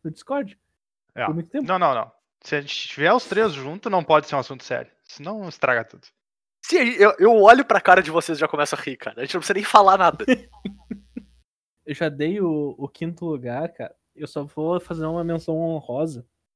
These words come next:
Speaker 1: Eu faz-, eu tenho um episódio aqui que ele tá... ele não tá no top cinco, ele tá em menção honrosa.
Speaker 3: Ih, começou o tapetão. Ô, ô, Turo, tu ensinou pra ele a fazer tapetão no top cinco, né?
Speaker 2: Esse é meu
Speaker 1: Porque,
Speaker 2: guri.
Speaker 1: <laughs>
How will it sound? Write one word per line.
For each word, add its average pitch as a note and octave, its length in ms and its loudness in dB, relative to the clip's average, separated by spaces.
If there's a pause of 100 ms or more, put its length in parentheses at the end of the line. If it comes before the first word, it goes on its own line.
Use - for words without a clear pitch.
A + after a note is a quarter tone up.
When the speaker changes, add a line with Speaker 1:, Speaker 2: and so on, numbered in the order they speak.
(320)
Speaker 1:
Eu C#3+ 80 -8
faz-, D3 240 -6
eu D3 160 -4
tenho E3 180 -2
um F3+ 40 0
episódio E3 300 -2
aqui E3+ 140 -8
que - 80 -6
ele E3 80 -6
tá... F3 100 -6
ele D#3+ 120 -2
não F3 80 0
tá - 100 0
no F#3+ 60 -4
top G3 180 -4
cinco, C#3+ 240 -6
ele C3 80 -12
tá C#3+ 80 -4
em C#3+ 40 -4
menção D#3 280 -4
honrosa. B2 420 -4 (320)
Speaker 3:
Ih, B3+ 440 -6
começou F#3 400 2
o G3+ 40 -2
tapetão. D3 480 -4
Ô, E3 200 0
ô, F3 40 0
Turo, E3 240 2
tu D3+ 100 -8
ensinou F3 260 -2
pra - 100 -2
ele F3+ 80 2
a - 20 0
fazer E3+ 200 0
tapetão D#3 400 2
no C#3 100 -10
top B2 180 -4
cinco, C3 300 -12
né? G2+ 140 -12 (280)
Speaker 2:
Esse E3+ 220 -2
é F#3+ 40 -2
meu D#3+ 180 -2
Speaker 1:
Porque, C#3+ 180 2
Speaker 2:
guri. E3+ 460 0
Speaker 1:
<laughs> - 380 -18